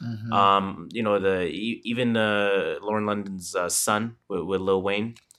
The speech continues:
Speaker 1: Yeah.
Speaker 2: Uh, he, he bodied his, you know, t-, part of the conversation where he was saying he
Speaker 1: Okay.
Speaker 2: saw, you know, he saw Nipsey in a, in a dream, and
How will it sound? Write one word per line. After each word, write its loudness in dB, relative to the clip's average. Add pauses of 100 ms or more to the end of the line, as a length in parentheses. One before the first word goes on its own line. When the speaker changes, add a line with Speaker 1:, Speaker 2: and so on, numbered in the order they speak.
Speaker 1:
Yeah. -2
Speaker 2:
Uh, 0
he, -4
he -6
bodied 2
his, 0 (140)
you -14
know, -2
t-, -12
part 0
of -4
the -6
conversation -4
where -10
he -10
was -6
saying -2
he 0
Speaker 1:
Okay. -4
Speaker 2:
saw, 0 (380)
you -4
know, 2
he -2
saw 4
Nipsey -2
in -2
a, 0
in -8
a -4
dream, -2
and -2